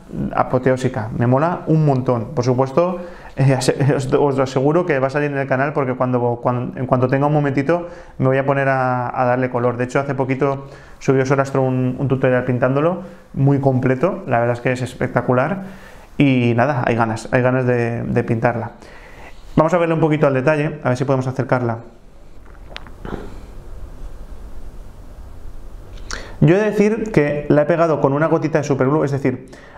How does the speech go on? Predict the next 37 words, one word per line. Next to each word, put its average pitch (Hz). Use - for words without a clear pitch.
a 135
la 139
hora 175
de 185
la 170
pintura 165
la 127
voy 135
a 135
partir, -
¿vale? 127
No 127
lo -
voy 135
a 127
hacer 131
ahora 135
porque 127
queda 123
un 127
poquito 123
bruto, 127
pero 131
esto 139
después 139
hago 131
así, 127
clac, 135
y, 120
y 135
están 127
la 120
parte 127
de 127
cintura 131
para 131
abajo 208